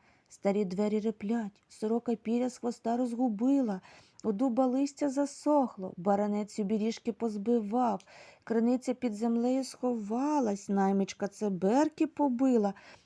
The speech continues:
а я, пані твоя, коси собі відрізала.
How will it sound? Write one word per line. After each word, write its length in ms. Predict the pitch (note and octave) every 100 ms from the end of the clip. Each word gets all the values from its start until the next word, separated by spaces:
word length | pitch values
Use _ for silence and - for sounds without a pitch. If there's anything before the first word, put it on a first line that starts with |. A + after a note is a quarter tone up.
| _
а 80 | G3
я, 240 | G#3 A3 A3+ _
пані 520 | G3+ A#3 D4 D#4 C4
твоя, 480 | B3+ G3+ G3+ F3+ F3 _
коси 420 | - F#3+ G#3+ -
собі 380 | E4+ - D4+ D4
відрізала. 720 | C#4 A#3 B3+ A#3 F#3 F3+ F3